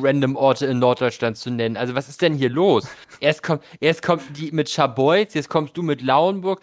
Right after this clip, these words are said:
Speaker 1: Was kommt denn als nächstes? Halil fährt nach Gammelby oder was?
Speaker 2: <laughs> Ja, genau.
Speaker 1: Gibt's
Speaker 2: Ja.
Speaker 1: wirklich?
Speaker 2: Und, äh, danach ist ja auch schon, äh, dann geht meine Englandreise los. Im Juli habe ich ja zwei Wochen England. Da müssen wir auch mal gucken. Da wird
Speaker 1: Ja.
Speaker 2: wahrscheinlich der Podcast eine Woche oder zwei vorproduziert werden müssen.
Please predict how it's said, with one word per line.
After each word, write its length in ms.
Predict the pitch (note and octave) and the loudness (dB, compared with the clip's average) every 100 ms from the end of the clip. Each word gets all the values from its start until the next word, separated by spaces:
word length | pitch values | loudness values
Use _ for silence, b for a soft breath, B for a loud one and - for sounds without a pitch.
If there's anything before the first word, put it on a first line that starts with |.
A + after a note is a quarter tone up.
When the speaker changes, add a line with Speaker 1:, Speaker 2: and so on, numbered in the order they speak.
| B | B
Speaker 1:
Was 140 | B C3+ | B -2
kommt 240 | G3 F3 | -2 -2
denn 80 | D#3 | -2
als 180 | C#3+ C#3 | -2 -2
nächstes? 540 | D#3 A#3 - G#2+ - _ _ | -4 -4 -8 -14 -14 _ _
Halil 280 | - F3+ F#3 | -2 0 0
fährt 240 | F#3 F3+ | 0 0
nach 160 | C#3+ C#3 | -2 0
Gammelby 520 | F3 G#3+ D#3 G2 F#2 | 0 2 0 -2 -6
oder 200 | F2+ F2+ | -4 -6
was? 240 | D#2 D#2 - - | -6 -10 -10 -8
Speaker 2:
<laughs> 60 | |
Ja, 260 | F3+ D#3 C3 | -4 -2 -2
genau. 440 | D3 D#3 C3+ B2 _ b b b | -4 -4 -4 -6 _ b b b
Speaker 1:
Gibt's 240 | - - | -20 -8
Speaker 2:
Ja. 200 | D#3+ A#2+ | -6 -6
Speaker 1:
wirklich? 220 | - _ _ _ _ _ - | -10 _ _ _ _ _ -8
Speaker 2:
Und, 320 | D#3+ D#3 D3 | -4 -2 0
äh, 200 | D#3 D3+ | 4 4
danach 400 | D3 C#3+ C#3 F#3 | 6 8 8 8
ist 140 | A#3 | 4
ja 120 | F#3+ F3 | 4 6
auch 140 | F#3 | 4
schon, 480 | - F3 F3 F3 E3+ | 4 4 4 2 -4
äh, 600 | E3 E3 E3 E3 D#3+ D#3 | -2 0 2 0 0 -2
dann 120 | D#3+ | -2
geht 140 | E3+ F3 | -2 0
meine 140 | D#3 | 2
Englandreise 580 | G#3 G#3+ C3+ A#2+ A#2+ B2 | 2 2 0 -2 -4 -6
los. 280 | A#2+ A#2 C3+ | -8 -10 -6
Im 140 | B2+ | -6
Juli 320 | A#2 D#3 F3 | -4 -4 0
habe 140 | E3 D#3 | 0 0
ich 80 | D#3 | -2
ja 80 | |
zwei 340 | D3+ - D#3+ D#3 | -6 0 0 2
Wochen 200 | D#3 D3+ | 0 -2
England. 560 | D#3 E3+ A#2+ D3+ G3+ _ - | -2 0 0 0 -6 _ -8
Da 60 | |
müssen 120 | C3+ D3+ | -4 -2
wir 60 | |
auch 40 | D3+ | 0
mal 160 | C#3 | -2
gucken. 240 | - E3 D3+ | -2 -2 0
Da 100 | B2+ | 0
wird 100 | C3 | 0
Speaker 1:
Ja. 20 | |
Speaker 2:
wahrscheinlich 300 | C#3+ D3+ C#3+ | 0 0 2
der 140 | C#3+ C3 | 2 2
Podcast 560 | - E3 - C#3+ - | 2 0 2 0 0
eine 240 | D#3 C#3+ C3+ | -2 -2 0
Woche 180 | C#3 | 0
oder 180 | C#3+ C3 | 2 0
zwei 220 | B2+ C#3+ | 0 -2
vorproduziert 760 | C3+ E3 - C3 A#2 - A#2+ - | 0 -2 -2 -6 -6 -6 -10 -6
werden 240 | A#2 A#2 | -6 -4
müssen. 360 | B2 A2+ D3+ F3 | -6 -8 -12 -8